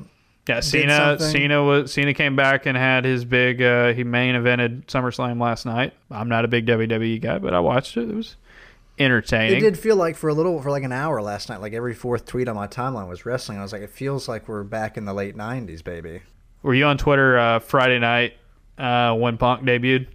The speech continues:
Speaker 2: I saw people tweeting about it.
Speaker 1: Bruh. I know I'm a mark for this, and C M Punk's one of, uh, probably my f-,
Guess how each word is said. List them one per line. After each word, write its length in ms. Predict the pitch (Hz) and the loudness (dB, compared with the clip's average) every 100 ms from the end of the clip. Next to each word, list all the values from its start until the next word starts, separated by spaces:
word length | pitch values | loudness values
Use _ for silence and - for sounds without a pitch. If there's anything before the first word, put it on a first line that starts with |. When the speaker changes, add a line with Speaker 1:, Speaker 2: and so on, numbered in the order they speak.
| - _ _ _ _ _ 123 | -20 _ _ _ _ _ -2
Speaker 2:
I 140 | 127 | -2
saw 200 | - 135 | 0 -2
people 240 | 120 101 | -2 -8
tweeting 480 | 90 - 117 92 80 | -10 -10 -8 -8 -10
about 320 | 80 78 76 | -14 -14 -12
it. 180 | 76 80 | -14 -10
Speaker 1:
Bruh. 320 | 104 107 104 - - _ _ - _ - | -4 -2 -2 -8 -16 _ _ -20 _ -4
I 160 | 131 | 0
know 180 | 135 135 | 2 4
I'm 180 | 123 123 | 4 2
a 80 | 117 | 0
mark 480 | 117 120 110 - - _ | 4 2 2 -4 -16 _
for 220 | - - 113 | -8 -2 0
this, 360 | 107 104 - | 0 -4 -6
and 360 | 131 117 107 104 - | -6 -6 -6 -10 -12
C 140 | - 131 | -4 -2
M 100 | 120 | 2
Punk's 260 | 127 120 | 0 0
one 140 | 120 117 | -2 0
of, 320 | 113 113 - | 0 -2 -8
uh, 180 | 147 131 | -6 -6
probably 380 | - 127 123 120 | 0 2 4 2
my 140 | 120 | 2
f-, 160 | 117 | -2